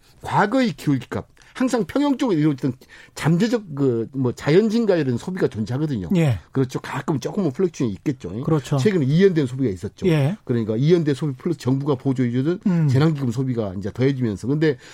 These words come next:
Speaker 1: 소비적 관점에서, 어, 과거의 완-, 과거보다 훨씬 높은 소비가 있을 것인가에 대해서도 저는 좀 회의적이에요.
Speaker 2: 음.
Speaker 1: 그렇죠. 과거보다. 그럼 점프될 소비가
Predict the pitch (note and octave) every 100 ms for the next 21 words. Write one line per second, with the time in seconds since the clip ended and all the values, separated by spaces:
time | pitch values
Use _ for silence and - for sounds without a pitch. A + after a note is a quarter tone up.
0 | - - C4 C#4+ C#4 F#3 C#3+ C#3 B2 G#2+
1 | C3+ C3 C3 - - - A#2 A#2 A2 -
2 | E3 D#3 D3+ B2+ A2+ D#3 G#3 - D#3+ D#3+
3 | D3+ B2+ E3 D#3 B2 - A3+ G#3+ G3+ G3+
4 | D3 C3+ D4 - F#3 C3 B2 A2 G2+ -
5 | G#2+ B2 B2+ G#2+ - - _ - A#2+ A3
6 | G#3 A#2+ E2 C3+ - _ E3+ D#3+ D3+ C#3+
7 | C3 B2 C3+ B2 D#3 - D#3+ D#3+ G2+ G2+
8 | A#2+ B3+ B3 - C#4+ G3 F3+ F3 D#3